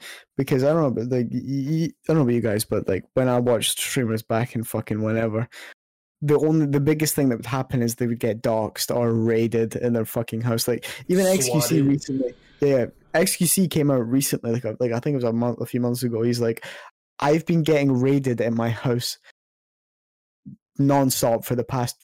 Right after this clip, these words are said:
Speaker 1: few weeks, but I haven't said anything," 'cause he doesn't want to give the, the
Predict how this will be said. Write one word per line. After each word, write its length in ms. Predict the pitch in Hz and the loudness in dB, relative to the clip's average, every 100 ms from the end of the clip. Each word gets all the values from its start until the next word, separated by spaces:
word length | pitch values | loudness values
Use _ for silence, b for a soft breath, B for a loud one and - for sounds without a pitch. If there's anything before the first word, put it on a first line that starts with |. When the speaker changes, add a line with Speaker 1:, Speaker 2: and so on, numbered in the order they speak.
| _ - | _ -18
Speaker 1:
few 240 | - 131 | -2 0
weeks, 240 | 123 117 | 0 -2
but 120 | - 117 | -4 -2
I 60 | |
haven't 240 | 131 135 123 | 0 0 0
said 240 | - 139 | 0 2
anything," 400 | 147 143 160 165 B B B _ - | 2 0 0 -2 B B B _ -2
'cause 180 | 160 135 | 0 2
he 80 | |
doesn't 380 | 131 139 143 127 | 2 2 2 2
want 240 | 135 127 117 | 2 0 -2
to 80 | |
give 280 | 135 131 123 | -2 0 -2
the, 340 | 123 123 120 113 | -2 0 0 0
the 380 | 123 117 113 | 0 2 0